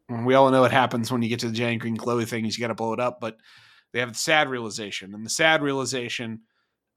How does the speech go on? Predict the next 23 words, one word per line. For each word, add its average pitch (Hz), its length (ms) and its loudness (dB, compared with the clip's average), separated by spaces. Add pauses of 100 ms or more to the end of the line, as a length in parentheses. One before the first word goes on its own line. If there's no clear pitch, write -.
is 113 640 -2
if 110 80 -16
they 123 80 0
blow 135 240 6
it 131 60 6
up, 127 140 4
they're 120 100 -2
gonna 110 100 -4
blow 117 160 -2
the 107 80 0
whole 104 120 -4
cube 147 280 4
up. 131 280 4
They 120 60 -8
blow 113 300 -2
the - 40 -12
cube 131 260 0
up, 120 140 4
they're 104 120 -4
probably 104 240 -6
gonna 101 80 -8
kill 120 240 0
everybody. 98 480 -4